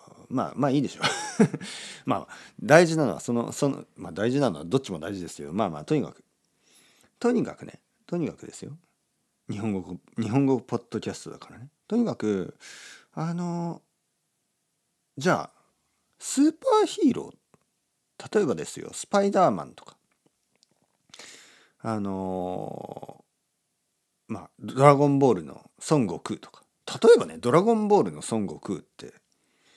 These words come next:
何回世界を救ってますか？はい。まあまあ、そもそも彼、彼自身が、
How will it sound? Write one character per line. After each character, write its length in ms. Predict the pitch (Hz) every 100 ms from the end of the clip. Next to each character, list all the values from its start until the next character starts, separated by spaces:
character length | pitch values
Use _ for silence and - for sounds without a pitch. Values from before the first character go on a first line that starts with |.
| _ _ _ _
何 340 | 113 127 180
回 260 | 202 180 170
世 160 | - 185
界 240 | 117 80
を 220 | 71 - _ _ _ _
救 260 | - - 131
っ 20 |
て 240 | - -
ま 100 | 104
す 120 | 87 -
か？ 120 | - _ _ _ _ _ _ _ _ _
は 320 | 87 78 69
い。 40 | - _ _ _ _ _
ま 100 | 123
あ 40 |
ま 80 | 92
あ、 20 |
そ 120 | 85
も 100 | 160
そ 60 | 110
も 80 | 87
彼、 300 | - 175 156
彼 300 | - 208 175
自 160 | 123
身 260 | 156 170 120
が、 120 | 90